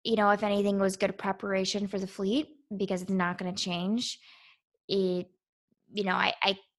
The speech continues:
came across the same barriers when I decided to get into modeling, when I decided to get into pageantry, the same sort of challenges, the same sort of people saying, "Why, why, why? You shouldn't, you shouldn't."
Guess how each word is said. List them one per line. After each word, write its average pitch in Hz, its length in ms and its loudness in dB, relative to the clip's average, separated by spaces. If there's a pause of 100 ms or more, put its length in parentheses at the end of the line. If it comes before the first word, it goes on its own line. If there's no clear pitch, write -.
(180)
came 220 280 0
across 190 600 2
the 190 100 -2
same 196 440 -2
barriers 196 720 2
when 180 520 -2 (420)
I 196 80 0
decided 190 460 -2
to 190 80 -6
get 185 120 -6
into 190 200 -6
modeling, 240 640 4
when 202 120 4
I 190 60 2
decided 185 340 -2
to 190 80 -4
get 185 140 -8
into 185 160 -6
pageantry, 226 1040 -2 (500)
the 208 80 -8
same 269 280 4
sort 247 180 0
of 247 80 0
challenges, 208 500 2
the 196 60 -8
same 208 220 -4
sort 233 160 -4
of 233 100 -4
people 196 420 -2
saying, 180 400 -6
"Why, 180 220 2
why, 202 260 2
why? 185 640 0
You 185 140 -10
shouldn't, 196 440 -4
you 220 60 -4
shouldn't." 190 720 -2